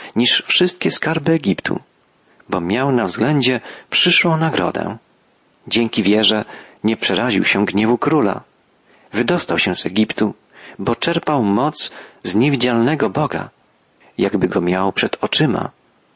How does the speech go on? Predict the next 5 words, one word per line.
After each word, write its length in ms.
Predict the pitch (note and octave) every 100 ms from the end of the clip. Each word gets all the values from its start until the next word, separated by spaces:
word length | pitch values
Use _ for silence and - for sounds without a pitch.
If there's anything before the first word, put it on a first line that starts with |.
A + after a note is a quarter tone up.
| _ _
Dzięki 400 | F#2 A2 C#3+ -
wierze 540 | G2 A#2+ A2 - F#2+ G#2+ - - - _
ustanowił 520 | G#3 - C3+ D#3+ D3+
święto 460 | A#2 - D3+ D#3 D3
Paschy 640 | - A2 F#2+ - - -